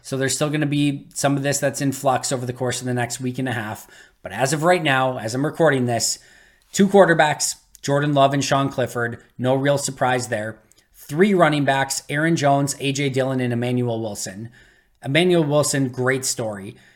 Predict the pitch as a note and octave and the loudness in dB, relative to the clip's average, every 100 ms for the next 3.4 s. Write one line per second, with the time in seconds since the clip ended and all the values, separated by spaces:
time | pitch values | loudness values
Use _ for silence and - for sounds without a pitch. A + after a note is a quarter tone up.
0 | _ - F#3+ G3 F#3+ E3 C#3 D#3 D#3 D3 | _ -8 0 4 4 4 2 2 2 2
1 | C3 - C3+ C3+ A#2+ A2 - _ _ _ | 0 -2 0 0 0 -4 -8 _ _ _
2 | - C3+ D#3+ F3+ C#3 D3+ C3+ B2 C#3+ B2 | -8 -2 0 2 2 2 2 2 2 0
3 | A#2 G#2+ - - | 0 -2 -4 -8